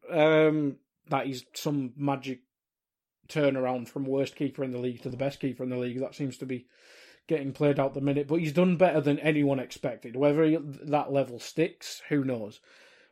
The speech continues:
But Tomiyasu looks like a great pickup. I think he was, like, twenty odd million, and I'm sure everyone remembers this. I think it was Sky Sports, I might be wrong, it was Sky Sports pundits,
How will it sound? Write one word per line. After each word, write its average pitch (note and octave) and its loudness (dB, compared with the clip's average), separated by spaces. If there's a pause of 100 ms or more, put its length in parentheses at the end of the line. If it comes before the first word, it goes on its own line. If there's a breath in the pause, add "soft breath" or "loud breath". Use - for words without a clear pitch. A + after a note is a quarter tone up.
(140)
But D3 2
Tomiyasu F3 2
looks D#3 -2
like C#3 -4
a C3 -6
great C#3+ 0
pickup. D3+ -4
I C#3 -2
think C3 -4
he C#3 -4
was, B2 -4
like, B2 -6
twenty C3+ -2
odd B2+ -2
million, C3+ 0
and A#2+ -6 (960)
I'm C3+ -8
sure C#3 0
everyone B2 -2
remembers B2+ -4
this. A#2+ -8
I - -20
think F#3 -2
it A3+ -6
was G#3+ -6
Sky F#3 -2
Sports, F#3 -4
I C#3+ -8
might A#2+ -8
be A2 -14
wrong, B2 -6
it A#2+ -6
was C3+ -6
Sky D3 -2
Sports C#3 -2
pundits, D3 -2